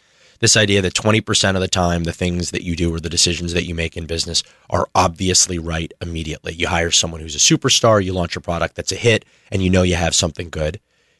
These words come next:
And twenty percent of the time, you do something that is very easy to kill. It's just not working, and there's not a lot of emotional baggage with it. It's easy to sort of get out of the way.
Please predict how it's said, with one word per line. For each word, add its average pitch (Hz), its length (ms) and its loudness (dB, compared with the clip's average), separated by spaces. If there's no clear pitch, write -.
And 92 120 0
twenty 113 280 4
percent 107 320 2
of 98 60 0
the 95 80 2
time, 95 240 2
you 87 80 -2
do 87 120 -2
something 92 360 0
that 87 100 -2
is 85 220 -4
very 110 400 4
easy 90 380 0
to 80 80 -2
kill. 76 440 -8
It's - 180 0
just - 460 2
not 98 260 4
working, 87 540 -2
and 85 360 -6
there's 90 300 -2
not 90 220 2
a 87 40 -2
lot 85 220 -2
of 82 240 -4
emotional 92 440 4
baggage 82 440 -4
with 82 120 -4
it. 80 200 -2
It's - 160 -2
easy 92 220 2
to 82 100 0
sort 82 200 2
of 80 100 -8
get 90 140 4
out 87 120 2
of 80 60 -6
the 82 80 -4
way. 78 260 -2